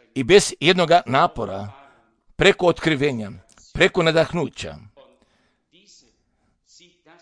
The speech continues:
I zatim povlači šta je Bog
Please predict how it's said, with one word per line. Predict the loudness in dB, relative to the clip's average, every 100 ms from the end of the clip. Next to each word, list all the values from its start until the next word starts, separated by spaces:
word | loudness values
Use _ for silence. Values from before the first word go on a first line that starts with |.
| _ _ _ _ _ _ _ _ _ _ _ _
I | -4 -4
zatim | -2 -4 -4
povlači | -2 0 6 6 4 -6
šta | -4 -2
je |
Bog | 0 0 0